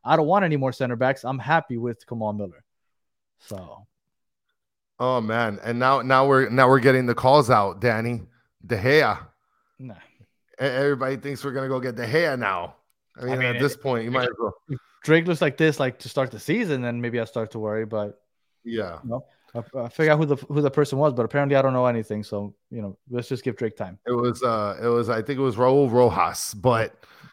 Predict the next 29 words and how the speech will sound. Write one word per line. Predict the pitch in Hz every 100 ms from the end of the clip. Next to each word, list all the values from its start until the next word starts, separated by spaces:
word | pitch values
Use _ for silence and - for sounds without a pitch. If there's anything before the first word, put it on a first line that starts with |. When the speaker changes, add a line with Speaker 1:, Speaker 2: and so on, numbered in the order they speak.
| _ _
Speaker 1:
Raul. | 123 117 - -
Speaker 2:
moving | 180 214 214 175
on. | 123 110
So | 110 -
we | 170 165
finished | - 240 240 240
the | 208
first | 190 180 -
half. | 143 127 127 - -
We | 139 120
get | 165 160
to | 165
the | 143
second | 131 147 123 120
half, | 113 110 107 107 - _ _ _ _ _
and | 135 139 135
we | 135
feel | 135 147 147
like, | 135 120
okay, | 139 - 135 120
revitalized. | 104 117 127 107 131 139 123 107 101 107 104 98
But | 123
then | 135 139
the | 131
same | - 156 185 208
team | - 180 170
stays | 160 - 147 113
out | 113 101 -
there. | 95 85